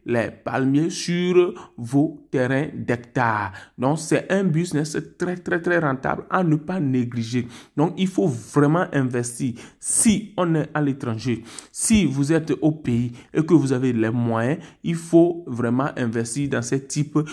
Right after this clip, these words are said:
de business que je suis en train de vous donner. Toujours sur le terrain qu'on a, c'est pour cela que je vous dis que l'élément capital, c'est toujours l'achat du terrain. Voilà, maintenant,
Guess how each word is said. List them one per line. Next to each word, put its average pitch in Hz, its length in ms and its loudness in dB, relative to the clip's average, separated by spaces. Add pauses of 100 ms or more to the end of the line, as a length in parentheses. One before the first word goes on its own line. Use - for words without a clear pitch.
(160)
de 127 120 4
business 127 440 2
que 135 140 2
je - 60 -2
suis 131 100 0
en 120 80 2
train 123 160 0
de 127 80 0
vous 120 260 -2 (240)
donner. 110 500 0 (960)
Toujours 190 520 4
sur 180 180 -4
le 175 180 2
terrain 135 280 0
qu'on 139 280 0
a, 120 240 -4
c'est 127 180 -4
pour 127 100 -4
cela 135 220 2
que 135 40 2
je 127 80 0
vous 123 220 0
dis 113 400 -8 (360)
que 160 340 4
l'élément 127 360 4
capital, 131 500 -6
c'est 117 220 -8
toujours 120 460 -8 (580)
l'achat 113 460 -2
du 101 240 -8
terrain. 95 380 -6 (400)
Voilà, 127 320 2
maintenant, 139 500 0